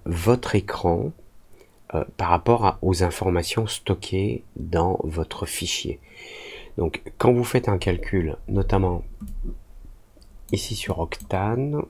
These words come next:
attendez, hop. Alors ici sur Octane, si vous allez dans le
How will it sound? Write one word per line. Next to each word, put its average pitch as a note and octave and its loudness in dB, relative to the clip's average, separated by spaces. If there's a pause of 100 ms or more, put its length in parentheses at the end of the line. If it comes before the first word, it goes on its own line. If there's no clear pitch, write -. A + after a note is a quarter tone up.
attendez, - -12 (280)
hop. A2 0 (2000)
Alors F2+ 0
ici B2+ 0
sur G2+ 2
Octane, B2 4
si - -4
vous F2 2
allez F2+ 4
dans E2 4
le D2+ 0